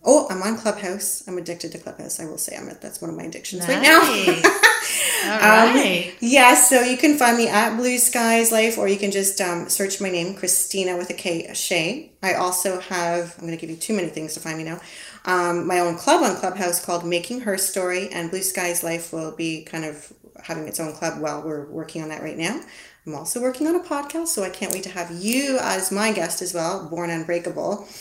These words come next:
Speaker 1: Um,
Speaker 2: Yeah.
Speaker 1: so just stay tuned for that. Hopefully that will be out by November, but it might be, you know, December,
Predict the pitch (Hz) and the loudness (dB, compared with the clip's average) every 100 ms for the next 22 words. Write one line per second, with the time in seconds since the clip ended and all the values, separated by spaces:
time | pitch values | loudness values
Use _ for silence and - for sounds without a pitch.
0 | - - - - 185 185 180 196 196 208 | -8 -8 -8 -4 0 2 4 2 4 6
1 | 196 196 185 190 226 - 240 233 233 214 | 6 4 2 2 2 4 2 2 0 0
2 | 202 175 175 - 185 202 202 185 175 170 | 2 2 0 -4 -4 -4 0 2 0 -2
3 | 175 165 160 - 160 156 156 151 156 156 | -2 -2 -4 -6 -6 -6 -8 -8 -6 -8
4 | - 156 160 160 165 156 - 180 151 151 | -6 -6 -4 -6 -6 -10 -6 -6 -6 -8
5 | 170 151 151 208 | -6 -6 -4 -6